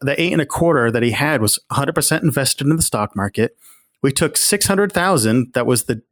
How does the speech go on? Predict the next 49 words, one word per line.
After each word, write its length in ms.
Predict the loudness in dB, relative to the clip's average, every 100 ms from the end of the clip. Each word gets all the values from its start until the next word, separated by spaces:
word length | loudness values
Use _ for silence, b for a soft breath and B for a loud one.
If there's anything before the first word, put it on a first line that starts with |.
| _
the 100 | -4
dream 480 | -2 0 2 4 2 2
number 280 | 0 0 0
for 200 | 0 0
him, 400 | 2 2 0 -2
if 180 | -2 0
you 120 | 2
will. 320 | 2 0 -2 B B -4
We 60 |
put 260 | 0 2 2
it 80 | 2
into 240 | 2 2
one 140 | 2
of 60 | 2
these 220 | 2 2
annuities 520 | 2 2 2 2 0
that's 180 | 0 -6 -2
only 340 | 2 4 2
ever 220 | 0 -2 -2
gonna 220 | -2 -4
grow, 560 | -2 0 0 2 0 -2 B B B B B B -6
uh, 240 | -2 -2 0
and 140 | 2
we 80 | 2
left 240 | 2 0
the 100 | -2
rest 320 | 0 0 0 -2
to 80 |
continue 380 | -2 -2 0 0
to 80 | 0
grow 140 | 0
in 60 | 0
the 60 | -2
stock 360 | -2 -4 -4
market. 420 | -4 -4 -4 -6 _ B B _
And, 560 | -4 -2 0 0 0 -2 _ _ -6
uh, 240 | -2 0
last 380 | 0 0 -2 0
year, 380 | 2 2 0 0
you 120 | 0
know, 220 | 0 2
like 240 | 2 0 0
all 200 | 0 0
of 120 | 0
us, 200 | -2 0
you 40 |
know, 80 | 2
we 80 | 2
lost, 540 | 2 0 0 -2 -4